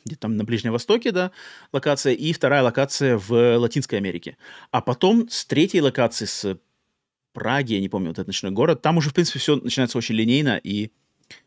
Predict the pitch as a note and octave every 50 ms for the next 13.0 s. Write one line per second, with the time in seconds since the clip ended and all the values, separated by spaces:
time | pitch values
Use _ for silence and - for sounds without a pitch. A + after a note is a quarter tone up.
0 | _ - - G2+ - - - - - - A#2 A#2 A#2 - A2+ A2 G#2 - - B2+
1 | A2 G#2+ - - E3 F#3 G3 - - - A2+ - - A2+ G#2+ G#2+ G2+ G2 F#2+ F2+
2 | G2+ G2 - - A2 G#2 G#2+ A2 G#2+ A2 A2 A2 - - - G2+ F#2 F#2+ F2+ -
3 | F#2+ - G2 F#2+ - - B2 C#3+ G3 - - D3+ A#2 F#2+ F#2 - - - - -
4 | - - E2 - - A#2 A#2+ A2 G2+ - - - G2+ F#2 F#2 D#2+ - _ - -
5 | - - - - _ - F#2+ F2+ F2 E2+ E2+ E2+ - D2+ - - E2 E2+ F#2+ G2
6 | F#2+ F#2 F2+ F2+ F#2 F2+ E2+ G2+ G2+ F#2 G2+ G#2+ G#2+ F#2+ - _ - A2 G#2+ G2
7 | F#2+ F2+ E2 G2+ G#2+ C3 C#3+ C3 A2+ G#2 F#2+ D#2 E2 E2+ E2 E2+ E2+ E2 F#2+ -
8 | - - A2 G#2 A2+ A2 - - - - - - - - B2+ - - C#3 C#3+ D#3+
9 | E3 D#3+ D3+ - - - - _ _ _ _ _ _ - - G3+ G#3 F3 - G#3+
10 | G3 - G3 D#3+ C3+ B2+ E3+ G3+ - - C#3+ B2+ A#2+ A#2+ C3 B2+ A2 G#2 A2+ A2
11 | G#2 A2 - - F#3 G3 - - A#2 A2 G#2 - A#2 - - A#2+ A#2 - _ -
12 | - - - - - _ _ _ _ _ _ - - B2 A#2+ B2 B2+ B2 B2